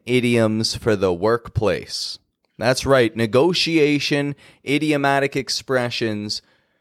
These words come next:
to talk to your boss, to talk to your coworkers,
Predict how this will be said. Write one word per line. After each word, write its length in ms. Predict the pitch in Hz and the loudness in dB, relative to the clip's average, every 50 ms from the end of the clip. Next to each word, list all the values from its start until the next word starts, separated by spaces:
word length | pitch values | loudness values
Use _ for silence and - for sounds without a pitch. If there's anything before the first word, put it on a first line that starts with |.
| _ _ _ _ _ _ - | _ _ _ _ _ _ -4
to 100 | 135 127 | -4 -2
talk 340 | 131 - 151 151 151 - - | 0 0 0 0 0 -2 -6
to 100 | - 120 | -6 -4
your 160 | 107 98 95 | -4 -4 -4
boss, 720 | 92 - 127 147 156 160 160 160 156 - - - - - - _ _ _ _ _ _ _ _ _ _ _ | -2 -2 2 2 4 4 4 2 0 -2 -4 -4 -4 -6 -10 _ _ _ _ _ _ _ _ _ _ _
to 120 | - 139 127 | -4 -4 -2
talk 320 | - - 151 143 143 135 | 0 0 0 0 0 -2
to 140 | - - 131 | -4 -6 -4
your 160 | 113 104 95 | -4 -4 -6
coworkers, 1300 | - - - 165 185 196 208 202 185 196 196 190 180 - - 180 180 180 180 180 175 156 - - - - | -8 -6 -2 2 4 4 4 4 4 4 4 2 2 0 2 2 2 2 2 0 -2 -4 -6 -8 -10 -12